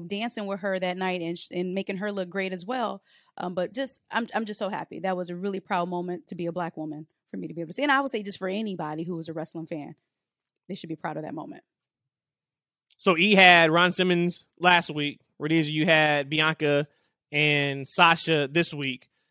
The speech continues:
Speaker 2: Spoiler alert, next week, mines will be where another champion was crowned at WrestleMania that we were actually in the building for a few years ago. So shout out to all these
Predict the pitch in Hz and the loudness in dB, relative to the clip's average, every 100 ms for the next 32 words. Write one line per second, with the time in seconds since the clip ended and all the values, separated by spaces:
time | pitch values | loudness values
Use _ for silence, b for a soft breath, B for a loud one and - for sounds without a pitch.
0 | _ _ - 165 160 151 147 147 131 151 | _ _ -6 2 4 6 6 4 4 0
1 | - 147 139 143 143 147 139 135 135 131 | 0 -4 -4 0 2 2 0 0 0 0
2 | 131 135 _ _ _ _ _ _ 143 143 | -4 -10 _ _ _ _ _ _ 0 2
3 | 139 151 151 139 139 135 _ _ _ _ | 4 2 2 0 -2 -8 _ _ _ _
4 | _ _ _ _ _ _ _ _ _ - | _ _ _ _ _ _ _ _ _ 2
5 | 175 151 143 139 143 - 143 139 127 131 | 4 4 0 -4 -6 -2 0 0 0 -2
6 | 123 127 - 127 117 110 101 _ _ _ | -2 -6 -6 -6 -6 -8 -12 _ _ _
7 | 165 180 190 170 170 175 156 131 196 180 | 4 6 8 6 6 4 2 4 4 6
8 | 160 175 156 139 147 123 117 - _ _ | 8 6 6 -2 -2 -2 -6 -12 _ _
9 | 147 165 143 135 123 120 113 101 - _ | -4 0 0 0 -4 -6 -6 -8 -14 _
10 | _ _ _ - 131 113 110 - 220 202 | _ _ _ -4 -2 -2 -4 2 6 6
11 | 160 147 143 143 139 127 123 120 | 6 4 6 6 4 -2 -4 -10